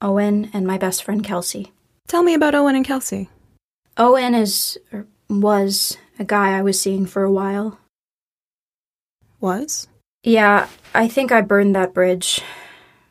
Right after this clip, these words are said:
Speaker 1: Probably for the best, though.
Speaker 2: What happened when you two saw each other?
Speaker 1: <sighs> This is just hard. I don't know you, you know?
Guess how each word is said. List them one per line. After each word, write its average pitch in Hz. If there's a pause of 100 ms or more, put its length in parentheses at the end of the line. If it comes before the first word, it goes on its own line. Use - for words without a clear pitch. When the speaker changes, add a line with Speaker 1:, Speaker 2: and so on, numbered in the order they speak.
(100)
Speaker 1:
Probably 190
for 185
the 185
best, 170
though. 175 (360)
Speaker 2:
What 285
happened 233
when 202
you 190
two 190
saw 214
each 185
other? 180 (580)
Speaker 1:
<sighs> - (1300)
This 254
is 262
just 233
hard. 208 (500)
I 226
don't 240
know 233
you, 196
you 185
know? 220